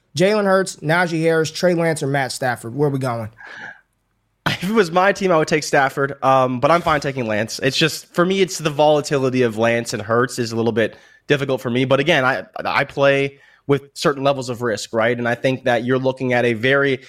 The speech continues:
Speaker 2: you know, a super high ceiling, but a very low floor from two guys on your roster, two guys that you need a lot, a lot of points from, especially in a fourteen team league. So that's really just the strategy behind it, right? Like, I'm looking at it from the standpoint of, like, okay,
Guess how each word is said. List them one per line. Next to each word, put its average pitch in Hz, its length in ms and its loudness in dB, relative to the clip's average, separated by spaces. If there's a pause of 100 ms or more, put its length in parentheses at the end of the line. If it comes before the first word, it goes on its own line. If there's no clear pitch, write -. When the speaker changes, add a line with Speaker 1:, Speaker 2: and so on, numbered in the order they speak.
Speaker 2:
you 170 60 0
know, 147 140 2
a 131 80 -4
super 214 400 -2
high 147 220 -2
ceiling, 175 440 0 (220)
but 147 140 4
a - 20 4
very 147 260 0
low 135 300 2
floor 139 400 2
from 127 180 -4
two 185 380 0
guys 131 320 0
on 123 120 -2
your 120 120 -2
roster, 117 460 0
two 143 160 -4
guys 131 180 0
that 127 60 -8
you 123 60 -6
need 131 180 -4
a 117 60 2
lot, 117 200 0
a 117 60 2
lot 123 160 2
of - 80 -10
points 123 180 -2
from, 117 140 -4 (480)
especially 135 600 -2 (240)
in 135 120 0
a 123 40 2
fourteen 123 440 -2
team 131 240 0
league. 135 260 0 (160)
So 165 80 2
that's 170 80 0
really 175 120 4
just 160 160 -2 (120)
the 135 60 -4
strategy 127 600 0
behind 113 300 -2
it, 98 60 -4
right? 120 220 2
Like, 123 260 -2 (160)
I'm 156 180 2
looking 147 300 -2
at 135 100 4
it 131 100 -2
from 135 140 -2
the 127 60 -2
standpoint 131 380 0
of, 117 60 -4
like, 123 140 2
okay, 151 300 0